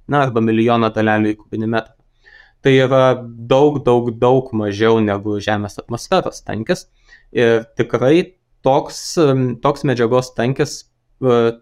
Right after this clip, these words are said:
turbūt yra mažesnis negu geriausias laboratorijoje Žemėje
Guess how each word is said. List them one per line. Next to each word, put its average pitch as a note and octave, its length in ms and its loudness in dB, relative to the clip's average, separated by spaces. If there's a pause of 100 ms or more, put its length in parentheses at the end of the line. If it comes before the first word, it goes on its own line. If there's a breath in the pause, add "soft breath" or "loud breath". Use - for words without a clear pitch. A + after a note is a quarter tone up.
(240)
turbūt B2 420 0
yra A#2+ 160 0
mažesnis A#2 800 -2
negu A2 240 -2
geriausias A#2 560 -2
laboratorijoje A2 800 -2
Žemėje G2+ 400 -4